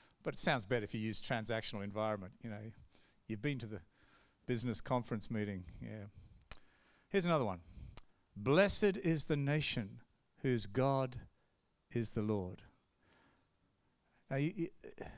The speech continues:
you can just sort of run that off and not really think about it, but it's actually saying something very proud, very profound. It's actually saying that w-, where godly principles reign in a nation, uh, th-, there's something, there's a profound change that takes place.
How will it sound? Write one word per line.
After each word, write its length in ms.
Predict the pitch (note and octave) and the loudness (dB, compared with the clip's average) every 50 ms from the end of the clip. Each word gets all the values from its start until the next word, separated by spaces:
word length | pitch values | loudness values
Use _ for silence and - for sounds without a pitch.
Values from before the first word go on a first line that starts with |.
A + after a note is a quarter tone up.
| - | -4
you 100 | - F#3 | -2 0
can 140 | E3 D#3 C#3+ | 0 0 0
just 180 | C3+ C3+ B2 - | 0 0 0 2
sort 140 | D3+ B2+ G#2+ | 2 0 0
of 120 | G#2+ A2 | 0 2
run 180 | B2+ C3+ C#3 C#3 | 2 2 2 2
that 120 | B2 A#2+ | 2 4
off 160 | B2 B2 - | 4 4 2
and 80 | - C3 | 2 2
not 100 | B2+ C#3+ | 2 2
really 140 | C3+ B2 A2 | 2 2 0
think 220 | - D#3+ F3 F#3+ | 2 0 0 0
about 260 | F3+ C3+ G#2+ G2 G2+ | 2 2 0 0 0
it, 60 | A2+ | -2
but 60 | A#2+ C#3 | -4 -4
it's 100 | - F#3 | -2 -2
actually 240 | G3 G#3+ - - | -2 -2 -2 0
saying 140 | - E3+ D3 | 0 0 0
something 200 | A#2+ C3 B2 A#2 | 0 -2 -2 0
very 160 | A#2 A#2 A2+ | 2 2 0
proud, 360 | A2 - - C#3 C3+ C3 A#2+ - - - | 0 0 -2 -2 0 0 -2 -4 -8 -12
very 280 | - D#3+ B2 C3+ D3 C3+ | -14 -6 0 0 2 2
profound. 380 | - - A#2+ - F3+ F3 D#3 C3+ | 0 -2 -4 -2 0 0 0 0
It's 120 | - - | 0 -2
actually 200 | G3+ - - F3 | -4 -2 0 0
saying 340 | - - D#3+ D3 C#3 C#3 C3+ - - - - - - - - - - - - - | 2 4 4 4 2 0 -2 -6 -12 -18 -20 -20 -20 -20 -20 -20 -20 -20 -10 0
that 140 | - E3 D#3+ | 2 2 2
w-, 240 | - F#3 E3 D3+ - - | 2 -2 -6 -6 -6 -4
where 420 | - E3 D3+ D#3+ G#3 A#3+ A#3+ G#3+ F3+ | -4 0 2 4 4 4 4 2 2
godly 380 | D3 F3 G3+ A#3 A#3 A3+ G#3 | 2 2 2 2 2 0 -2
principles 580 | - - - G3+ G3 F#3 - - - B2 A2+ G#2+ | -2 0 0 0 0 0 -2 -2 -4 -4 -4 -4
reign 500 | A2 A2 C3+ D#3 F3 E3+ D#3 D3 C#3 C#3 - | -4 -2 0 2 2 4 2 2 0 -2 -2
in 140 | C#3+ C3+ B2+ | -2 0 0
a 40 | B2+ | 2
nation, 540 | B2+ C3+ C#3 C#3+ - - B2 G#2 A#2+ B2+ - - - _ _ _ _ _ _ _ _ _ _ _ _ _ _ _ _ - | 2 0 2 2 0 0 0 -4 -6 -10 -16 -18 -20 _ _ _ _ _ _ _ _ _ _ _ _ _ _ _ _ -8
uh, 80 | B2 B2 | -6 -4
th-, 120 | C3 E3 | -4 -2
there's 160 | E3+ C#3 C#3+ - | -2 0 2 4
something, 320 | - A3+ A3+ - A#3 - | 4 4 2 0 -4 -2
there's 200 | E3 D3+ D3+ C3 | 0 2 2 2
a 20 | C#3 | 0
profound 560 | - - E3 - - G#3+ A3+ A3 G#3+ G3+ F#3+ | -2 -4 -6 -4 -2 -2 -2 -2 -4 -4 -6
change 440 | - - - F#3+ F#3+ F3 C#3+ A#2 - | -4 -4 -2 -2 -2 -2 -2 -4 -6
that 100 | - - | -8 -6
takes 240 | - C3+ B2 - - | -4 -4 -4 -6 -6
place. 540 | - - C#3 A#2+ - - - - - - | -6 -4 -4 -4 -4 -2 -2 -2 -2 -4